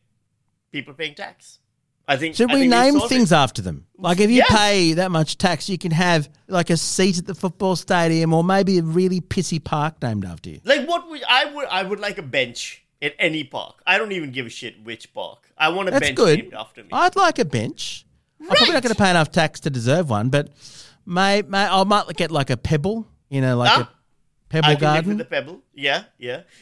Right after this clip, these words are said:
Speaker 1: You, you know, you can buy a star and have it in your name and it's bullshit and it, it doesn't actually happen, but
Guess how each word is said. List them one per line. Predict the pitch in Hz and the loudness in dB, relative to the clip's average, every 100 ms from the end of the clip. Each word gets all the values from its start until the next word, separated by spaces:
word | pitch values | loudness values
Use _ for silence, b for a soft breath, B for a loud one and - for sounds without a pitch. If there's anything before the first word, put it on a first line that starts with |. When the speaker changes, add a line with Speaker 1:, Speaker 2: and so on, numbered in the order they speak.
| - | -8
Speaker 1:
You, | 190 | -4
you | 254 240 | -4 -4
know, | 233 | -6
you | 202 | -6
can | 202 170 | -6 -2
buy | 156 160 | 0 0
a | 160 | -2
star | - 156 143 | -6 -4 -4
and | 151 135 | -4 -4
have | 135 | -6
it | 139 | -8
in | 143 | -14
your | 135 | -12
name | 123 123 151 | -10 -10 -10
and | 123 | -18
it's | 104 | -14
bullshit | 123 120 139 110 | -14 -14 -18 -18
and | 117 | -20
it, | 101 | -20
it | 107 127 | -20 -20
doesn't | 117 110 | -20 -16
actually | 110 - 123 | -16 -16 -10
happen, | 107 110 156 | -6 -6 -10
but | 160 | -16